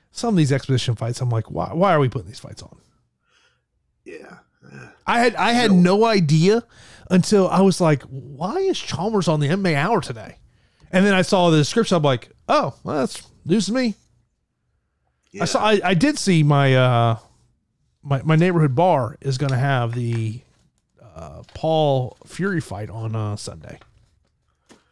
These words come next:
Speaker 2: Oh, I didn't even know those guys were fighting this Sunday.
Speaker 1: Yeah, that's Sunday in, uh, Saudi Arabia.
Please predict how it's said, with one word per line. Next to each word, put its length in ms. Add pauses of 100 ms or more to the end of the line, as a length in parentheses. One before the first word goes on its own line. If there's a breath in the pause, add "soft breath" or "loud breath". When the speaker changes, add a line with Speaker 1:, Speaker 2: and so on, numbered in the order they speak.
(220 soft breath)
Speaker 2:
Oh, 180
I 120
didn't 140
even 160
know 120
those 220
guys 220
were 80
fighting 340
this 140
Sunday. 360 (180)
Speaker 1:
Yeah, 160
that's 180
Sunday 300
in, 120
uh, 140
Saudi 260
Arabia. 400